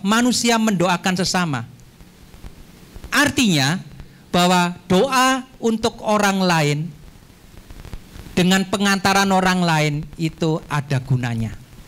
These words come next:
Berdoa melalui Maria sama dengan sem-, ah, doa seperti itu. Doa tidak harus langsung. Bisa lewat sesama.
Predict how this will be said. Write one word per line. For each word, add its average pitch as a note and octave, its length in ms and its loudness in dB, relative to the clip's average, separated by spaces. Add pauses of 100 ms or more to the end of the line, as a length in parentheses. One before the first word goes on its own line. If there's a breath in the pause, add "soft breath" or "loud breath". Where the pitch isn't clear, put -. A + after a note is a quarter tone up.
(2500)
Berdoa G#3+ 480 2
melalui B3+ 400 2
Maria A#3 560 2 (100)
sama A#3+ 540 0
dengan A3+ 500 0 (1000)
sem-, A#3 240 0
ah, A#3 260 0
doa G3+ 400 0
seperti A3+ 460 -2
itu. F#3+ 160 0 (1900)
Doa C#4 240 4
tidak A#3 380 2
harus A#3 100 0
langsung. C#4 480 0 (2250)
Bisa D4 240 2
lewat B3 400 2
sesama. G3 400 -2